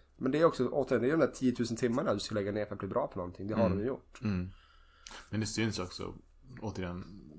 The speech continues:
Speaker 2: gå tillbaka lite till Maradona, att när man får se honom som, som, som barn,
Speaker 1: Mm.
Speaker 2: eller ung tonåring, han står liksom och nickar bollen flera gånger på raken.
Speaker 1: Mm.
Speaker 2: Det som man gör, det, det man,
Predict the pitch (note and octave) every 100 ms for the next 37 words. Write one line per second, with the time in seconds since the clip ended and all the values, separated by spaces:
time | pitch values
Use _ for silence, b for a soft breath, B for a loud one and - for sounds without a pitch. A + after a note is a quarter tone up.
0 | - G2 F#2+ G2 F2 F2+ - F#2 F2 F#2+
1 | A#2 F2 F#2 - - G2 F#2 F2+ - G2+
2 | F#2 F2+ F2 F2+ F#2+ F2+ F2 E2 E2+ F2+
3 | F2 G2+ D#2 A#2 A2+ - A2 F#2+ F2+ G2+
4 | F#2+ F2+ F#2 F2 G2 F#2 D2+ F#2 F#2 -
5 | G2+ F2+ F2+ F2 F#2+ F#2 A#2+ F#2+ G2 F2+
6 | E2 F2 B B B B B - - G2+
7 | F#2 F#2 G2 G2 G2+ G2 - - G#2+ A#2
8 | G2 F#2+ - - G2+ F#2+ G2 F2+ F2 F2
9 | F2 F#2 F#2 A2+ A2 B2 A#2